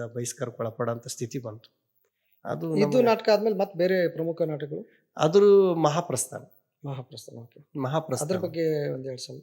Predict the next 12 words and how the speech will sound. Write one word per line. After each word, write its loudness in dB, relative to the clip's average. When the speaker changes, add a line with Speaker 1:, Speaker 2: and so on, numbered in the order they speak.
Speaker 1:
ಮಹಾಪ್ರಸ್ಥಾನ 2
ಕೂಡ 2
Speaker 2:
ಏನಾದ್ರು 4
ಆಶಯ, 0
ನಾಟಕದ -6
ಆಶಯ -2
ಮತ್ತೆ -10
ಎಷ್ಟು -6
ಶೋ -8
ಆಯ್ತು, -16
ಯಾರು -6
ಬರ್ದಿರೋದು? -12